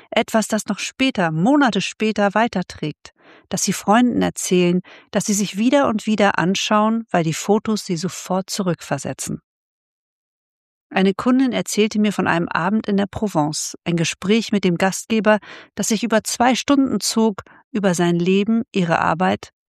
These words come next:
das, was zählt. Und es hat mich auf eine Idee gebracht, nämlich diese Folge anders zu gestalten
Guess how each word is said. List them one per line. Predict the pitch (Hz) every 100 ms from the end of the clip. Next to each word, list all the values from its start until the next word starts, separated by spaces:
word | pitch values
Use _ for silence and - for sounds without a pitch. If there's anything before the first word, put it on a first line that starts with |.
| -
das, | 151 - 180
was | -
zählt. | - - 190 135 - - _ _ _ _ _ _ _ - -
Und | 233
es | 220
hat | 233 -
mich | 254 -
auf | 202 -
eine | 214 220
Idee | 226 190
gebracht, | 160 147 - 143 - - - _
nämlich | 180 165 - -
diese | 254 269
Folge | 208 - 175 170 -
anders | 196 170 160 -
zu | -
gestalten | 190 - - 185 196 214 220